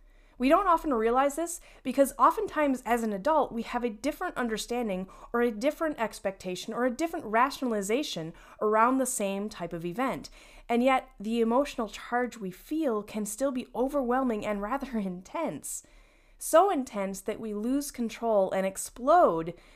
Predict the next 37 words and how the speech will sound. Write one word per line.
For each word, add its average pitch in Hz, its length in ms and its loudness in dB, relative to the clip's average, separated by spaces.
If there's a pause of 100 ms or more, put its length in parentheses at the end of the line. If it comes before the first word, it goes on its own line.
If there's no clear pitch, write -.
(220)
before 269 400 6
we 294 140 0
have 240 180 0
a 220 40 -2
chance 233 440 -8
to - 160 -10
really 226 280 -2
think 269 280 -2
about 202 300 -2
the 185 60 -8
situation. 208 800 -6 (300)
It 208 140 -4
just - 480 -4
becomes 202 520 -6
part 196 360 -4
of 214 300 -8
how 240 240 2
we 240 240 -4 (400)
learned 247 460 2
to 208 120 -4
respond 208 560 -2
to 180 80 -10
the 175 80 -8
situation. 180 840 -8
It 202 160 -12
brings 262 320 0
back 196 260 -4
those 180 160 -6
childhood 277 580 -2
memories 202 600 0 (280)
as 262 200 0
an 277 80 2
adult, 254 440 4 (300)
and 226 140 2
it's - 160 -4
this 233 220 0
subconscious 262 1160 0